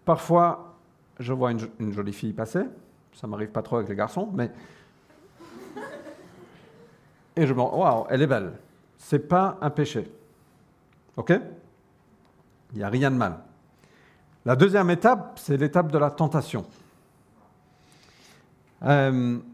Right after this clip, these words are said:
et la tentation n'est pas un péché non plus. Jésus a été tenté en toutes choses. Très souvent, on a honte parce qu'on est tenté. Mais rappelez-vous que Jésus a été tenté en toutes choses. Il n'y a pas de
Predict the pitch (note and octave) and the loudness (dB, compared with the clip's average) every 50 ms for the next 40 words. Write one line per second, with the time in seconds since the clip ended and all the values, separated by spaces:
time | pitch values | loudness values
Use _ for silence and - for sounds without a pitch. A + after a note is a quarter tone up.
0 | - - - _ _ _ _ _ _ _ _ _ _ _ _ _ - F3 F3 F#3+ | -20 -20 -20 _ _ _ _ _ _ _ _ _ _ _ _ _ 2 4 4 4
1 | F#3 G3+ G3 F#3+ G3 F#3 - - G#3+ G#3 G3 F#3 E3+ - - G#3 G3+ G3 D#3+ - | 4 4 2 4 4 2 2 2 0 2 2 0 -2 0 0 0 2 2 2 2
2 | F3 D#3+ - - D3+ C3+ C3 A2+ - - G2 F2 - - - - A2+ A#2+ D3+ D3 | 0 0 0 0 -2 -2 -2 -4 -6 -12 -14 -14 -16 -18 -14 -6 -2 0 0 0
3 | C3 E3+ G3 G3 - - - C3+ C3+ C#3 D3 C#3 C#3 - E3 D#3+ - E3+ D#3 C#3 | 0 -2 -2 -2 -2 -2 -2 -2 -2 -2 -4 -6 -4 -4 -4 -4 -2 -2 -4 -4
4 | - C#3 A#2 - - F#3+ E3 - - B2 A2+ A2+ A2+ A2+ - - - - _ _ | -4 -8 -10 -8 -8 -10 -10 -8 -6 -4 -4 -4 -6 -10 -16 -20 -20 -20 _ _
5 | _ _ _ _ _ _ - - - G#3+ G#3+ G#3+ G3+ D#3 C3+ C3+ D3 - - C#3+ | _ _ _ _ _ _ -10 -2 -2 -2 0 0 -2 0 2 2 0 0 -2 -2
6 | C3 B2 B2 B2+ - - F3 F#3 G#3 F#3+ G3+ - - - - _ _ - C3 A#2 | 0 0 0 0 -2 -4 -2 0 0 0 -2 -6 -14 -20 -20 _ _ -8 -8 -8
7 | - - - A#2 A2 G#2+ G#2+ - G2+ G2 - G2 F2+ E2 - _ _ _ _ _ | -6 -6 -6 -4 -4 -6 -6 -8 -10 -10 -10 -12 -14 -14 -16 _ _ _ _ _
8 | - - C#3 D3 D3 D#3+ G#3 G#3 G#3+ G#3 G3 E3+ F#3 G#3 - - C#3 A#2+ A#2+ C#3 | -10 -4 -4 -2 -2 -2 -4 -4 -2 -2 -2 -2 -2 -6 -4 -4 -4 -4 -2 -2
9 | D#3 C#3+ B2+ D#3 E3 E3+ - - B2+ B2+ B2 - B2+ - - C#3 C3 C3 D3 C3+ | -2 -2 -2 -4 -6 -6 -6 -8 -8 -10 -8 -10 -10 -8 -6 -8 -6 -6 -8 -8
10 | B2 - C#3 B2 - - B2 A#2 A2 - - - - _ _ _ - D3 D3+ D#3+ | -8 -8 -12 -12 -8 -6 -6 -6 -6 -10 -18 -20 -20 _ _ _ -6 -2 0 0
11 | D#3+ D#3+ - G#3 G#3 E3+ F3+ E3 | -2 -2 -2 -2 -2 0 -2 -4